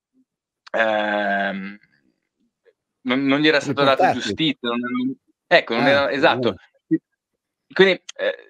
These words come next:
Speaker 1: quando mi sono accorto
Speaker 2: Beh,
Speaker 1: di
Speaker 2: io,
Speaker 1: questo,
Speaker 2: io
Speaker 1: me ne sono accor-, prego.
Speaker 2: No, io ne ricordo alcuni, mi, appunto, lì seguivo ancora poco la geopolitica, però ricordo un paio di casi nei quali c'era st-, ogni tanto usciva sul giornale qualcosa tipo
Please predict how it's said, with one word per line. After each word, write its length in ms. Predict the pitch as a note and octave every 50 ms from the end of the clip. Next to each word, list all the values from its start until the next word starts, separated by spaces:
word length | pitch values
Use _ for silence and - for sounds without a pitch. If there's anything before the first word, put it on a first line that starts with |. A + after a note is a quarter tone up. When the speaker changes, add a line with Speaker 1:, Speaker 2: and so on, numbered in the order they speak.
| _ _ _ _ _ _ - _ _
Speaker 1:
quando 320 | - - D#3 F3 F3+ F3+ E3+
mi 100 | E3 D3
sono 200 | - D#3 D3+ D3
accorto 360 | C3 - - D#3+ D3+ D#3 E3+
Speaker 2:
Beh, 60 | G3
Speaker 1:
di 60 | A3+
Speaker 2:
io, 80 | A3+ E3
Speaker 1:
questo, 380 | D3 D3 C#3+ C#3 G3+ A3+ G#3+
Speaker 2:
io 20 | F3
Speaker 1:
me 80 | D#3+ C#3+
ne 80 | C3
sono 220 | A#2+ - C3+ C3+ C3
accor-, 280 | - - D#3 D3 - _ _ _ _ _ _ _ _ _ _ _ _ _ _ _ _
prego. 280 | - D#3 C3+ G2+ F#2 - _ _ _ _ _ _ _ _ _ _ _ _ _ _ - -
Speaker 2:
No, 80 | D3+
io 160 | D#3+ F#3+ G#3+
ne 140 | G#3 F3+ D#3
ricordo 340 | C#3 C3+ - F3 E3 D#3+ E3
alcuni, 320 | C#3+ - - G3 F3 D3+
mi, 260 | C3+ C3 B2+ B2 A#2 A#2+ - A2
appunto, 360 | A2+ A2 - C3 A2+ A2+ A#2
lì 160 | C#3 F3 F#3
seguivo 340 | - - C#3 C3 C#3 C#3+ C#3
ancora 320 | C3 A#2+ - D3 C3+ B2+
poco 320 | C3+ - C#3+ C3+ A#2 - A#2+
la 120 | A2 G#2
geopolitica, 720 | A2 A#2 G#2 - B2 A#2 A#2+ A#2 A2+ - G2+ - A2 A2 - - - - - _ _
però 140 | - D#3 D#3+
ricordo 360 | D3 C3+ - F#3+ F3+ E3 E3
un 60 | D#3
paio 180 | C3 F3 E3 E3
di 140 | D3+ D#3 D#3
casi 380 | - F3+ F3+ F#3+ F#3 D#3+ E3+
nei 140 | D#3 C#3 B2+
quali 280 | C3 - E3+ E3+ D#3+ C3
c'era 220 | - D#3 C3 B2
st-, 240 | A#2 - _ - - -
ogni 220 | C3+ D#3 D#3+ D#3+
tanto 300 | D#3 - G#3 G3+ D#3+ D#3+
usciva 280 | C#3+ - - F3+ D#3+ C#3
sul 160 | - - C3+
giornale 520 | A#2+ C#3 C#3 B2 B2+ D3 D3 D3 C#3+ C3+
qualcosa 440 | C3+ C3+ B2 - - C#3+ C3+ B2+ C3
tipo 440 | B2 - C#3+ C#3 D3 C#3+ B2 - -